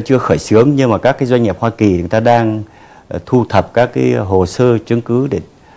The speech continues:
có nguy cơ rất là cao người ta sẽ điều tra về cái vụ việc này. Và đến,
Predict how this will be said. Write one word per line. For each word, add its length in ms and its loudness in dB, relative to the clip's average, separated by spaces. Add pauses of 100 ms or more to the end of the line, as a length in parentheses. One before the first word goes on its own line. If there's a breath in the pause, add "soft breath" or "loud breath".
(320 soft breath)
có 80 -2
nguy 180 0
cơ 220 4
rất 140 2
là 60 -6
cao 380 0
người 120 -8
ta 120 -6
sẽ 180 -10
điều 120 -2
tra 260 -2
về 180 -10
cái 140 -8
vụ 240 -10
việc 160 -10
này. 200 -6 (880 soft breath)
Và 140 2
đến, 160 -2